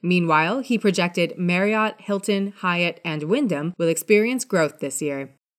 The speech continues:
Finally, travel experiences reporter Celine Brophy lists seven trends to look out for in adventure travel, according to prominent figures in the sector.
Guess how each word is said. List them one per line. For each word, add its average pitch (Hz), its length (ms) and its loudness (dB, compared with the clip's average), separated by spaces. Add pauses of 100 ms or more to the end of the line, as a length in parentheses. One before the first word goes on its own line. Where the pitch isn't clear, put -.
(580)
Finally, 190 400 2
travel 190 320 4
experiences 196 720 2
reporter 196 340 2
Celine 180 400 0
Brophy 175 480 0
lists 196 420 0
seven 269 360 2
trends 202 500 0
to 185 100 0
look 156 160 2
out 277 240 0
for 156 200 0
in 160 180 -4
adventure 151 400 -4
travel, 220 420 0
according 247 360 2
to 214 100 0
prominent 170 400 -2
figures 190 320 -2
in 143 120 -4
the 139 60 -4
sector. 135 520 -6